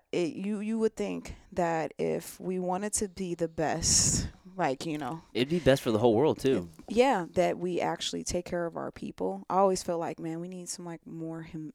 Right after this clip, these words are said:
Speaker 1: humanitarians and m-, less people who care about money. Um, 'cause I feel like that's the individualism that kinda comes forth where, like,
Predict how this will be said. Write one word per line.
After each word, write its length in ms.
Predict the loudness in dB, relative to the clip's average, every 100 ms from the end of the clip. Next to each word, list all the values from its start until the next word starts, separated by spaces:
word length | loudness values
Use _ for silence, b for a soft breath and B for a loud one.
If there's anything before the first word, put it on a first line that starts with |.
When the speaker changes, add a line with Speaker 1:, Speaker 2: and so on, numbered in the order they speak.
| -10
Speaker 1:
humanitarians 1080 | -8 -8 -8 -10 -12 -12 -12 -12 -12 -10 -8
and 500 | -8 -10 -12 -12 -12 -14 -12
m-, 160 | -8
less 180 | -6 -6
people 360 | -8 -10 -6 -6
who 100 | -6
care 220 | -8 -8
about 240 | -6 -8 -8
money. 360 | -10 -10 -12 -16 b b b b b b -8
Um, 320 | -4 -4 -4
'cause 140 | -4 -4
I 60 |
feel 160 | -2 -2
like 160 | -2 -2
that's 280 | -2 0 0
the 200 | 0 -2
individualism 1000 | -2 -4 0 -2 0 -2 0 0 -2 -6 -4
that 220 | -4 -4 _
kinda 260 | -8 -6 -6
comes 440 | -8 -8 -8 -8
forth 380 | -8 -6 -6 -6
where, 440 | -8 -4 -4 -6 -8 _ _
like, 340 | -10 -10 -12